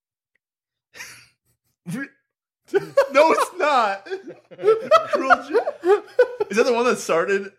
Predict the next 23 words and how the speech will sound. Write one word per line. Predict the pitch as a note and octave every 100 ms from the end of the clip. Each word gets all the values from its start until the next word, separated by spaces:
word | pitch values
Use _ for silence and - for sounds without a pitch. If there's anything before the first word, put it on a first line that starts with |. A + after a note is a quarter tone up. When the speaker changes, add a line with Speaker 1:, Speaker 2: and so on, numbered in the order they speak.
| _
Speaker 2:
in, | F3+ E3
like, | D#3 D3+ _
a | -
cave | - - C#3+ D#3+ E3+ E3 - _ _ _ _
shot | - D3+ C#3+ C#3+
in, | D3+
like, | C#3+
a | B2
darker | - C3 C3+ C3+
film | B2+ B2 C3+
stock | C#3+ F#3 C#3+ D3+
in | G#3+ D#3+
Speaker 1:
<laughs> |
Yeah, | G3+
Speaker 2:
prom | E3+ G3
Speaker 1:
dude, | D3
Speaker 2:
night? | - -
Speaker 1:
yeah, | G3
and | F#3
the, | G3 -
and | F3+
the |
sh-, | -